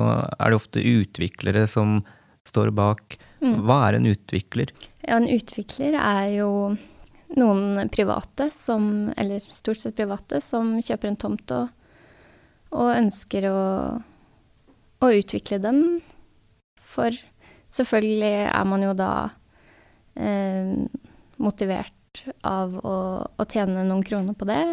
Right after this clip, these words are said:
Speaker 2: men jeg opplever veldig at, eh, utbyggerne i, i Indre Østfold, eh, har veldig samvittighet overfor miljøet de, de bygger i. Mye mer så enn utbyggere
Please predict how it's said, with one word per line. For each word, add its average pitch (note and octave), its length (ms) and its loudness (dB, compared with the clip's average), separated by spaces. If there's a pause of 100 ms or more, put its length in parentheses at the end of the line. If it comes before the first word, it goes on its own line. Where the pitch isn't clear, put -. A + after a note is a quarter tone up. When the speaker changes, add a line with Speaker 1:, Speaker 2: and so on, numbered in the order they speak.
(120)
Speaker 2:
men A#3+ 640 2
jeg - 140 0
opplever G#3 420 -2
veldig G3+ 400 -4
at, - 420 -8
eh, G3+ 220 0
utbyggerne F#3+ 640 -4
i, G3 320 -6 (920)
i A3+ 140 4 (100)
Indre G3 260 6
Østfold, B3 600 2
eh, B3 380 2
har G3 320 0
veldig F#3+ 400 0 (920)
samvittighet G3 680 0
overfor G3 320 -2
miljøet F#3+ 400 -2
de, G#3 200 -6 (300)
de G#3+ 180 0
bygger F#3+ 360 0
i. A3+ 60 0 (400)
Mye G#3+ 260 4
mer G3 240 0
så F#3 460 0
enn F#3+ 420 0 (500)
utbyggere G3 520 -2